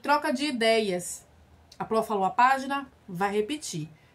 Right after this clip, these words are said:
Página vinte e dois. É, observe a obra de arte, Moradores da Caatinga, de co-, de Lourdes de Deus, certo? Aqui tem a imagem, ó,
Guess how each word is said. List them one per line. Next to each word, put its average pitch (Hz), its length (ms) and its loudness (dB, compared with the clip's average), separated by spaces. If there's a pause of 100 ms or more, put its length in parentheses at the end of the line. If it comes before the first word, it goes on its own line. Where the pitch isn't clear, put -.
(320)
Página 220 560 2
vinte 214 580 -4
e - 20 -4
dois. 156 760 -10 (1700)
É, 247 360 4
observe 320 920 4
a 247 200 8
obra 233 360 6
de 202 180 0
arte, - 560 -2 (340)
Moradores 226 800 2
da 233 160 2
Caatinga, 170 840 -2 (500)
de 185 280 -2
co-, 262 360 0
de 214 220 0
Lourdes 302 500 6
de 311 100 -4
Deus, 196 600 0 (240)
certo? 240 580 0 (240)
Aqui 190 380 -2
tem 233 240 0
a 214 60 0
imagem, 208 600 2
ó, 202 280 2